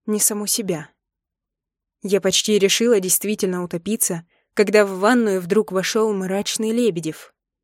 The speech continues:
Это что же, я забыла дверь закрыть? Похоже на то. Совсем мозги протрахала. Сашка был голый,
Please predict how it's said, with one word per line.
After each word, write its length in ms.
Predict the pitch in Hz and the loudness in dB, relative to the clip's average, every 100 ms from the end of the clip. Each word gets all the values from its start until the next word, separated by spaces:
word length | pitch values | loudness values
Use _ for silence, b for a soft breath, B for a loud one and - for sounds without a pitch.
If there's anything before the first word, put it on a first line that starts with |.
| _ - | _ -10
Это 200 | 170 175 | -6 -4
что 300 | - 202 180 | -2 -2 -4
же, 120 | 156 | -6
я 140 | 156 | -2
забыла 380 | 170 180 196 185 | 0 2 2 2
дверь 340 | 170 175 208 | 0 0 2
закрыть? 520 | 240 226 208 180 - _ _ _ _ _ _ _ _ | 2 2 0 -2 -4 _ _ _ _ _ _ _ _
Похоже 400 | 269 240 214 196 | -6 0 0 0
на 160 | 196 196 | -4 -4
то. 260 | - 165 - _ _ _ _ _ _ | -6 -8 -10 _ _ _ _ _ _
Совсем 520 | - 190 165 - 208 | -2 2 2 2 0
мозги 340 | 180 175 170 190 | -2 -4 -2 -4
протрахала. 720 | 170 170 175 160 175 170 175 _ _ _ _ _ _ _ _ _ _ _ _ _ _ | -4 -4 -4 -6 -10 -12 -14 _ _ _ _ _ _ _ _ _ _ _ _ _ _
Сашка 380 | - 285 277 - | -2 0 0 -2
был 240 | 175 175 165 | -2 -2 2
голый, 480 | 185 226 202 175 | 2 2 0 -4